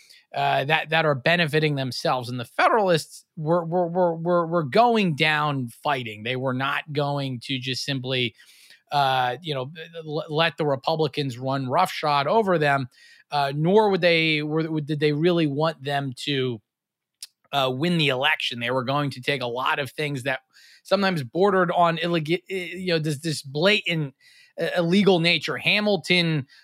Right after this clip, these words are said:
at one point after the New York elections around this time, had swung to the Republicans, so the Republicans would be able to, according to New York law, the state legislatures would be able to choose the electors,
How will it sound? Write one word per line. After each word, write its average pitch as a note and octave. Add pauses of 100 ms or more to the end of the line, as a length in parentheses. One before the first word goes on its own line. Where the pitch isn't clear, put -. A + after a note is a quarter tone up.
(140)
at D3+
one F3
point E3
after D#3+
the D3
New D3
York D#3+
elections F3
around D#3
this C#3+
time, D3
had C3
swung D#3
to D3
the C3+
Republicans, F3
so D3
the C3+
Republicans D#3
would C#3+
be C3+
able C#3+
to, C3+ (480)
according E3
to C#3
New D3+
York F#3
law, E3+
the D3
state D3+
legislatures D3+
would C3+
be C3
able C3+
to C3
choose C#3+
the C3
electors, F#3